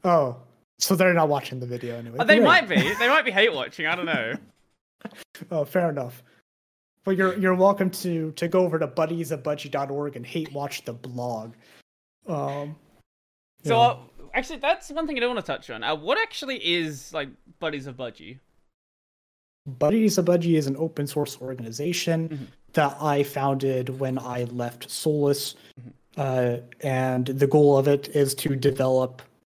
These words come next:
Speaker 1: Budgie Desktop,
Speaker 2: Mm-hmm.
Speaker 1: um, alongside a bunch of,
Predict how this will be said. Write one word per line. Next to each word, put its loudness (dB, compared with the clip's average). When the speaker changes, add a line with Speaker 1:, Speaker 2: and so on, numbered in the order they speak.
Speaker 1:
Budgie -6
Desktop, -8
Speaker 2:
Mm-hmm. -10
Speaker 1:
um, -2
alongside 0
a -4
bunch -6
of, -6